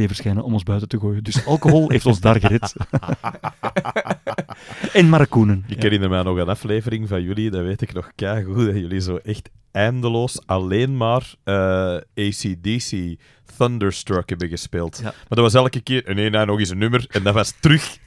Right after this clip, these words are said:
Speaker 2: Thunderstruck. Maar dat was zo heel de aflevering lang. En als ik daar naar luister, mijn vrouw is er gigantische fan van.
Speaker 1: Ja.
Speaker 2: En die heeft mij dat eigenlijk beter leren kennen, want
Speaker 1: Ja.
Speaker 2: ik heb, hè, ik ben zo anglofiel opgevoed
Speaker 1: Ja.
Speaker 2: en een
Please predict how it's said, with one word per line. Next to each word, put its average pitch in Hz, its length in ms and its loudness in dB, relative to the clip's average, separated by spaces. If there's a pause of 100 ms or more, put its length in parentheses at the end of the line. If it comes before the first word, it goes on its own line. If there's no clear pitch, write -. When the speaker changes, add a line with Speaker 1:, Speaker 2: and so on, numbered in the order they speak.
Speaker 2:
Thunderstruck. 110 1040 -2
Maar 120 100 0
dat 110 80 2
was 117 100 0
zo 107 140 -2 (100)
heel 135 260 4
de 123 120 4
aflevering 113 680 0
lang. 92 300 -2 (360)
En 104 200 -4
als 113 120 0
ik 110 120 -2
daar 123 180 4
naar 123 140 2
luister, 123 340 2
mijn 104 200 0
vrouw 107 380 0
is 95 180 -6
er 90 180 -2
gigantische 92 640 -8
fan 90 260 -10
van. 87 120 -4
Speaker 1:
Ja. 85 60 -4
Speaker 2:
En 87 60 -10
die 92 100 -6
heeft 123 120 0
mij 135 80 0
dat 120 140 0
eigenlijk 117 380 -2
beter 104 360 -2
leren 95 340 -2
kennen, 123 260 -4
want 101 120 -6
Speaker 1:
Ja. 113 80 -4
Speaker 2:
ik 110 60 -8
heb, - 140 -8
hè, 107 140 -4
ik 104 80 -6
ben 90 180 -6
zo 87 240 -6
anglofiel 92 640 -8
opgevoed 95 500 -8
Speaker 1:
Ja. 101 60 -4
Speaker 2:
en 87 80 -6
een 82 200 -8